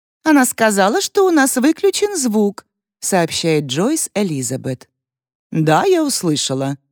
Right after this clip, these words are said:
говорит Элизабет. «У неё-то звук в порядке». «Нажми на кнопку микрофона, мам», подсказывает Джоанна. Элизабет отмечает, что Джоанна изо всех сил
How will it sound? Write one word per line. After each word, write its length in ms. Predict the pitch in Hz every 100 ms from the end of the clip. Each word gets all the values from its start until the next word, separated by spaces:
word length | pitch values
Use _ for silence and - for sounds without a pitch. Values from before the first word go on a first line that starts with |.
| _
говорит 480 | - 156 143 139 -
Элизабет. 580 | 160 127 127 127 131 _ _ _ _ _ -
«У 100 | 196
неё-то 480 | 196 190 135 - 139
звук 320 | 135 139 127
в 100 | -
порядке». 720 | - 156 202 - - 131 123 _ _ _ _ _ _ _ -
«Нажми 580 | 214 214 202 190 190 254
на 140 | 269
кнопку 440 | - 214 226 - 240
микрофона, 760 | 240 247 262 - 226 190 185
мам», 440 | 185 214 220 151 - _ _ _
подсказывает 720 | 180 175 - 165 165 190 196
Джоанна. 680 | 175 240 180 127 127 127 127 _ _ _ _ _ _ _ _ _
Элизабет 580 | 175 196 330 330 311 -
отмечает, 540 | 262 240 - 269 269
что 180 | - -
Джоанна 640 | 190 175 240 320 269 208
изо 180 | 202 196
всех 260 | 190 196 175
сил 360 | - 339 349